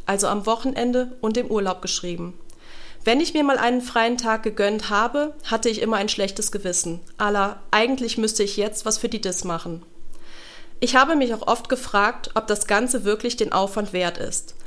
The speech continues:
Ich kann im Nachhinein nur sagen, ist es. Ich hatte auch sehr viel Angst vor der Doktorprüfung, weil ich im Studium nie besonders gut in mündlichen Prüfungen war. Ich war vorher immer so nervös, dass ich in der Prüfung vor lauter Panik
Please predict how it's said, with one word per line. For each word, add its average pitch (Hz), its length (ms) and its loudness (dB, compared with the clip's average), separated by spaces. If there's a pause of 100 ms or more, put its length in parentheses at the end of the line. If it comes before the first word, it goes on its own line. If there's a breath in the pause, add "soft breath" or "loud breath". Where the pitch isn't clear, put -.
(280 loud breath)
Ich 214 160 2
kann 226 200 4
im 233 120 4
Nachhinein 247 460 4
nur 247 120 4
sagen, 240 540 0 (120)
ist 202 260 2
es. - 340 0 (840 soft breath)
Ich 240 160 2
hatte 285 240 6
auch 233 100 6
sehr 233 300 4
viel 262 180 2
Angst 220 260 2
vor 240 120 2
der 226 80 4
Doktorprüfung, 190 1000 -2
weil 214 140 2
ich 208 120 0
im 220 80 2
Studium 269 560 2
nie 247 180 2
besonders 226 480 2
gut 226 180 -2
in 226 160 2
mündlichen 214 400 0
Prüfungen 180 560 -2
war. 156 300 -4 (840 loud breath)
Ich 233 120 2
war 247 140 8
vorher 294 460 4
immer 233 200 4
so 254 200 2
nervös, 254 580 2
dass 214 140 2
ich 214 120 0
in 233 100 2
der 220 80 4
Prüfung 247 500 0
vor 240 160 2
lauter 220 320 4
Panik 226 520 2